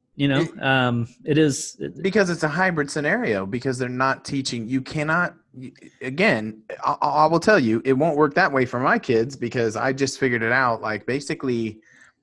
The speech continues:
Speaker 2: my students will be on Zoom with me for four hours of the day.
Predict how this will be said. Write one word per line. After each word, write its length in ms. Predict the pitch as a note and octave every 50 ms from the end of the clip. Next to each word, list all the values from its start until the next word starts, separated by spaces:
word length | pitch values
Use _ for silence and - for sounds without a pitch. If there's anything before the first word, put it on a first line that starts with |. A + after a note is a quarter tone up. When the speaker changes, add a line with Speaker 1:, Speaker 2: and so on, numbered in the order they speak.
| _ _ _ _ _
Speaker 2:
my 240 | F#2 A2 C3+ D#3+ F3
students 480 | E3+ - - D3+ C#3 C#3 C3 A#2+ -
will 120 | B2 A#2+ G#2+
be 260 | A#2+ A#2+ A#2+ A#2 A2+ -
on 360 | A2+ B2+ C3 C#3 C#3+ D3 D3
Zoom 500 | C#3 C3+ B2+ B2+ B2+ B2 B2 B2 A#2+ A#2+
with 300 | A2+ A2 A#2 A#2+ A2 -
me 280 | A#2 A2+ A2+ A2 A2 G#2+
for 180 | - - F#2+
four 400 | - - - - A2+ A2+ A2 G#2
hours 400 | G#2 G#2 G#2 G2+ G2 F#2 F2 D#2+
of 80 | E2 D#2
the 80 | D#2 D2+
day. 300 | D#2 D2+ D2 D2+ -